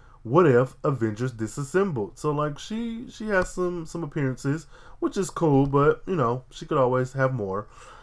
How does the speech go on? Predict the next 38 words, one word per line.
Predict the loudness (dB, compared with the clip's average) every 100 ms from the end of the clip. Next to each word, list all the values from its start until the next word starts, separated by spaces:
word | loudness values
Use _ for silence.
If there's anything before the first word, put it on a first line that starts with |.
| -20 0
So | 4
what | 6 6
I'm | 4
showing | 2 0 2
here | 2 2 2
is | 2
that | 0 2
there | 0
are | 0 -4
four | 0 0
hundred | 0 0
and | -2 0
fifty-five | -2 -2 2 4 4
appearances | 2 -2 -4 -6 -8
of | -4
Monica | -4 -4 -6
Rambeau | -6 -2 4 6 6 2 -10 -8 -4
in | -2
Earth | 0 0 0
six | -8 -6
one | -2 -2
six, | -2 -4 -4
the | -6 -6
main, | -4 -2 -2 -6 -8 -16 -10
uh, | -8 -8 -10 -2
Marvel | 0 0 -2
timeline. | -4 -6 -6 -8 -10 -10 -8 -8 -8 -10
Sixty | -8 0 0 0 0 -2
minor | 2 6 6 8 4
appearances | 4 0 -2 -2 -6
of | -4
Monica | -2 -2 -2 -4 -4
in | -8
Earth | -8 -10
six | -14 -12
one | -8 -8
six. | -4 -2 -2 -6 -12 -12 -6 -4 -4 0
Uh, | 2 4 4